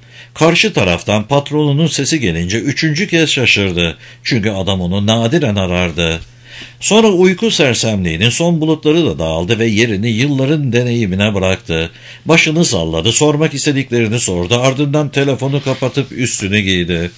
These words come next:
Son anda bir tereddüte kapıldı. Silahını alsa mıydı, almasa mıydı?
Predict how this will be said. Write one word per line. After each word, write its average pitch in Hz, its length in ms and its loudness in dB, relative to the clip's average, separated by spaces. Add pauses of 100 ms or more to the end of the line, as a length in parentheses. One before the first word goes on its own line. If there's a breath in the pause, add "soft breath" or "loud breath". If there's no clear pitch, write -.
(840)
Son 220 220 2
anda 208 320 4
bir 196 120 0
tereddüte 156 580 2
kapıldı. 90 640 0 (200 loud breath)
Silahını 123 460 0
alsa 120 320 -2
mıydı, 185 340 -2 (140)
almasa 101 440 -2
mıydı? 73 400 -2